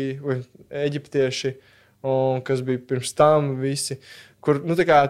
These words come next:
ja viņš skatās, tad viss savalkās kopā, un tas, tā kā, tas, tas vienkārši tas stāsts, nu, ir no, no, no laika uz laiku, un, un, nu, tik interesanti to visu klausīties, un,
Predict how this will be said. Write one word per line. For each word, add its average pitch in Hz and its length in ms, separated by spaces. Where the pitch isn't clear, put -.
ja 147 120
viņš 143 220
skatās, 170 480
tad 127 160
viss 170 260
savalkās 127 560
kopā, 156 480
un 123 160
tas, 131 220
tā 139 100
kā, 127 180
tas, 127 220
tas - 200
vienkārši 139 380
tas - 100
stāsts, - 580
nu, 143 200
ir 139 200
no, 139 260
no, 135 280
no 139 240
laika 156 420
uz 135 100
laiku, 160 500
un, 131 200
un, 135 180
nu, 156 220
tik 165 240
interesanti 165 580
to 135 140
visu 151 240
klausīties, 147 760
un, 139 120